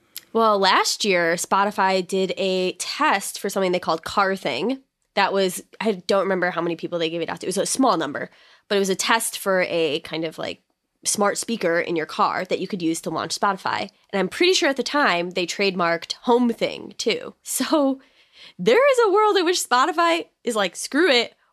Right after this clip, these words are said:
We're making our own smart speaker. And since you all listen to your podcast and music on Spotify, here we are. Here's your speaker. Boom. We'll give it to you for free."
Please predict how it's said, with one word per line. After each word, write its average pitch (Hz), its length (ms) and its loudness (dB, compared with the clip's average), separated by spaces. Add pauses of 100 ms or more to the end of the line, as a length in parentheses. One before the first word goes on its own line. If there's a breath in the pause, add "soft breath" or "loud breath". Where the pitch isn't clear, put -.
We're 220 160 4
making 359 300 4
our 247 140 4
own 330 160 2
smart 254 340 0
speaker. 220 580 0
And 226 160 0
since 240 180 -2
you 277 120 2
all 277 120 4
listen 254 260 0
to 269 80 0
your 240 100 2
podcast 247 480 -2
and 240 240 2
music 233 440 0
on 208 140 0
Spotify, 320 540 0 (480 soft breath)
here 233 200 0
we 269 140 2
are. 180 220 0
Here's 226 240 -4
your 240 80 0
speaker. 180 480 -4 (100)
Boom. 175 260 -2
We'll 254 120 2
give 269 140 4
it 285 80 2
to 294 40 4
you 302 80 2
for 262 100 -4
free." 180 380 -2